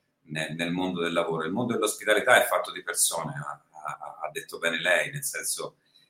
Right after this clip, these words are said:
eh, c'è comunque, ehm,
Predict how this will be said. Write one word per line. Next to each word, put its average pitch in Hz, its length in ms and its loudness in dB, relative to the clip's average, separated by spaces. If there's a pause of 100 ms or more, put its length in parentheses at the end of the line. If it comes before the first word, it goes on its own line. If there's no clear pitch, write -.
eh, 78 1040 0
c'è - 240 2
comunque, 85 920 2 (180)
ehm, 73 360 -18